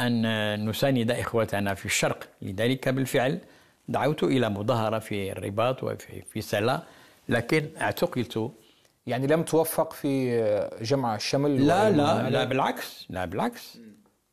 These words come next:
Speaker 1: آه، جمعنا، آه، شمل كبير في مدينة سلا وفي مدينة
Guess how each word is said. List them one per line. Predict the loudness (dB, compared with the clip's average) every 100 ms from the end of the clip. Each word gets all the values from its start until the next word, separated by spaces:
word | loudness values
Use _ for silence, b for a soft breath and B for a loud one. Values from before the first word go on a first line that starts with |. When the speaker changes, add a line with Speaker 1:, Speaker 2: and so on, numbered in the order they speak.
| -16
Speaker 1:
آه، | -12 -12 -14 -16 -20 -20 -20 -14
جمعنا، | -8 -6 -4 -2 0 2 0 -4
آه، | -6 -6 -8 -8
شمل | -4 0 -2
كبير | 0 2 4 2 2
في | 0 0 0 0 -2
مدينة | -4 -4 -2 -4
سلا | -2 -2 0 0
وفي | -2 -4 -6
مدينة | -4 -6